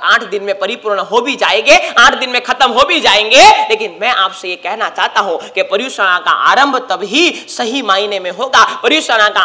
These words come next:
आरंभ तभी सही मायने में हम कर पाएंगे जब चार चीजों का अंत कर ले। प ये सिखाता है कौन सी चीज का अंत करना है, साथ में मिलकर, प कौन सी चीज का अंत? प्रमाद का अंत। और य ये सिखाता है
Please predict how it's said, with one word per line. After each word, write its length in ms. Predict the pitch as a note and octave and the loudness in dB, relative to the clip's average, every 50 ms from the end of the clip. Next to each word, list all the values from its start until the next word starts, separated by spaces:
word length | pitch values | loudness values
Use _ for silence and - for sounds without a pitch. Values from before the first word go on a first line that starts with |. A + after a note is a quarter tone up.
| D#3 E3 | 2 4
आरंभ 340 | G3 A3+ D#4 F4 F4+ - - | 4 6 4 4 2 2 0
तभी 200 | B3 C4 F4 G4 - | 2 4 4 2 2
सही 260 | - C#4 A#3+ A#3+ A#3+ | 2 -2 -4 -4 0
मायने 220 | A3+ F3+ G3 A3+ | 0 0 0 0
में 80 | C4+ C#4+ | 0 2
हम 180 | B3+ A3+ G#3 | 2 2 2
कर 180 | - A3 A3 A3+ | 2 -2 -2 0
पाएंगे 480 | A3 G3 F3 D4+ E4 D#4+ E4 F4 F#4 G4+ G4+ - - - | 0 2 2 2 0 2 4 6 6 6 6 4 0 -4
जब 160 | A4 G#3+ - - | -6 -6 -6 -4
चार 280 | - F#3 F3+ A#3 C4+ C4 | -2 2 2 2 2 0
चीजों 360 | - - G#3 F#3+ F#3+ G#3+ G#3 | -4 -10 -10 -6 -6 -6 -4
का 120 | - F#3+ D#3 - - | -2 -2 -2 0 -2
अंत 300 | A3+ D4 C#4+ - A3+ A3 | -4 -4 -2 -6 -6 -2
कर 100 | F#3+ F#3 | -2 -2
ले। 200 | G3 A3+ C4 E4 G4 - - - - - | 2 4 6 6 6 6 2 -4 -6 0
प 160 | - B3 A#3 A3 | 2 4 4 4
ये 180 | A3+ B3 C4 | 2 0 -2
सिखाता 520 | B3+ - A#3+ G#3+ - G#3 A3 G#3+ A3 A3 G#3+ | -4 -4 -12 -8 0 0 0 2 4 2 2
है 220 | G#3 B3 C#4 D#4+ - - - | 2 2 0 0 0 -4 -6
कौन 200 | - G#3+ A3 A3+ | -2 -2 -2 -2
सी 160 | A3+ - C#4 B3+ | -2 -10 -12 -12
चीज 200 | - B3+ B3 - | -12 -14 -12 -4
का 120 | - A#3+ | -2 0
अंत 180 | A#3+ A#3+ A#3+ B3 | 0 0 -2 -10
करना 280 | B3 A#3+ A#3+ A#3+ A#3+ | -10 -10 -8 -6 -8
है, 100 | B3 C4+ C#4+ - _ _ _ _ _ F#3+ F#3+ _ _ _ _ _ - | -8 -8 -12 -20 _ _ _ _ _ -20 -20 _ _ _ _ _ -8
साथ 300 | - F#3+ F#3+ G#3 - - | -2 0 0 0 0 -4
में 80 | A#3 | -8
मिलकर, 300 | G#3+ G3+ F#3+ - - E3+ E3 | -6 -6 -6 -6 -6 -8 -6
प 260 | - - A3 A#3+ A3+ | -2 0 0 0 0
कौन 140 | - B3 A#3+ | 0 -4 -6
सी 140 | A#3+ - C4+ | -6 -10 -12
चीज 180 | G#3 B3+ B3+ - | -10 -10 -10 -4
का 100 | - B3+ | 0 0
अंत? 240 | B3+ C4 C4 B3 C#4 C#4 D4+ - - - - - - - - - - - - - - | 2 2 0 -2 -4 -4 -4 -4 -6 -16 -20 -20 -20 -20 -20 -20 -20 -20 -20 -12 -4
प्रमाद 480 | F#3 F#3+ G3 A3 A#3 C4+ D4+ E4 - - | 0 2 4 6 6 6 6 4 2 2
का 160 | - A#3 C4 B3+ A3 | 6 6 6 6 6
अंत। 280 | A#3+ C#4 E4 E4 - D#4+ C4 G3 E3+ - - - - - F#3 | 4 2 2 2 4 6 6 6 4 2 -6 -12 -12 -6 -4
और 180 | G3 F3+ E3 E3+ | -2 -2 -4 -4
य 240 | F3+ G3 A#3+ C4+ D4+ | -2 2 2 2 2
ये 160 | C4 A#3+ A#3+ A#3+ | 2 -2 -4 -4
सिखाता 500 | - A#3+ G#3+ - G#3+ G#3+ G#3+ - G#3+ - | -4 -12 -8 0 0 0 2 2 0 0
है 200 | G#3+ A3 B3+ | 0 -2 -6